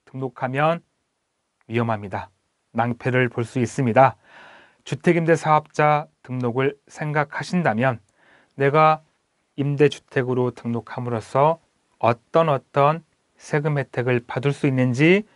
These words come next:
확실하게 이해하셔야 되고요. 그 혜택을 받기 위해서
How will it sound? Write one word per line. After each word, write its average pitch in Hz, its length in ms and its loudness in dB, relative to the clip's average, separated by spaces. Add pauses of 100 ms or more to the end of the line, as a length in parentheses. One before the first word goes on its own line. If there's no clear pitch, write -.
(300)
확실하게 131 720 0 (320)
이해하셔야 123 580 0
되고요. 113 460 2 (560)
그 185 200 4
혜택을 175 380 2
받기 - 340 -4
위해서 143 480 2